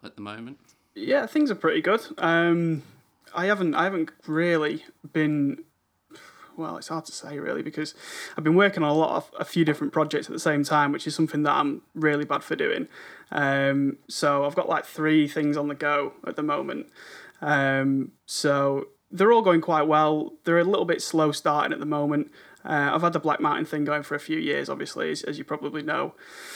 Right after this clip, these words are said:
Speaker 2: Um, but yeah, we're, we're, we're trying to crack on and, and do what we can in between, you know,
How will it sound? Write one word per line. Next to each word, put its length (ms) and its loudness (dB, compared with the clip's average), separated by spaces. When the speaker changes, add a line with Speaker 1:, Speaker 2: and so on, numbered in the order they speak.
Speaker 2:
Um, 560 0
but 180 2
yeah, 240 4
we're, 220 0
we're, 160 0
we're 100 -4
trying 220 2
to 60 0
crack 320 -4
on 160 4
and, 140 6
and 240 0
do 140 2
what 100 2
we 80 0
can 280 4
in 100 4
between, 580 2
you 120 0
know, 220 0